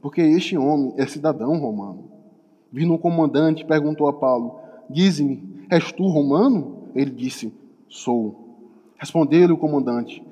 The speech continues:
"A mim me custou grande soma de dinheiro este título de cidadão." Disse Paulo:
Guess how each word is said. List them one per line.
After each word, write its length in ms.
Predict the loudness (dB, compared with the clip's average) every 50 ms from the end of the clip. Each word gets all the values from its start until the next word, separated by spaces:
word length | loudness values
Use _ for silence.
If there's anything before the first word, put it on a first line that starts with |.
| -20 -2 2
"A 140 | 4 6 6
mim 220 | 6 6 6 4
me 100 | 4 2
custou 400 | 2 0 0 0 2 2 2 2
grande 280 | 4 4 4 4 4 0
soma 480 | -4 -6 0 4 6 6 6 4 2
de 100 | -4 -6 -6
dinheiro 760 | -4 -2 0 2 4 4 6 6 4 4 2 0 -2 -4 -4 -4
este 200 | -2 -2 -2 -6
título 460 | -8 -4 -2 0 0 0 -2 -6 -8
de 80 | -8
cidadão." 560 | -10 -8 -4 -4 -2 -2 -2 -4 -6 -8 -10 -12 -16 -20 -20 _ -20 -20 -20 -12 -8
Disse 200 | -8 -6 -6 -2
Paulo: 480 | 2 4 6 6 6 4 2 -2 -6